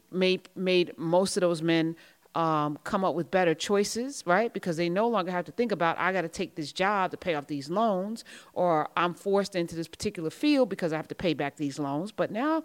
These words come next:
their whole lives open up and they can think more clearly about a host of things. And according to a study at the National University of Singapore Social Service Research Center, they took a look at low-income people who unexpectedly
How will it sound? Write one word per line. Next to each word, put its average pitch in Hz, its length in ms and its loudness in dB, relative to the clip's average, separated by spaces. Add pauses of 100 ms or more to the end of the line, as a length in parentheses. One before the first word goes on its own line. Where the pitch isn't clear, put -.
(320)
their 202 140 4
whole 226 240 4
lives 254 420 2
open 165 300 2
up 180 140 -2
and 165 100 -4
they 233 60 -4
can - 140 -8
think 226 180 -8
more 202 180 0
clearly 247 420 0
about 175 300 0 (200)
a 175 80 6
host 254 280 2
of 160 100 -2
things. - 380 -10 (880)
And 208 380 8
according 269 380 8
to 240 420 2
a 202 180 4
study 202 420 4
at 180 140 0
the 175 280 -2
National 180 380 -2
University 170 520 0
of 151 80 -2
Singapore 165 540 0
Social 160 400 -2
Service 156 440 -2 (300)
Research 180 400 2
Center, 156 380 -2 (840)
they 185 120 4
took 190 180 -2
a 190 60 4
look 180 180 0
at 165 140 4
low-income 160 420 2
people 156 360 -2
who 170 180 -2
unexpectedly 196 1040 0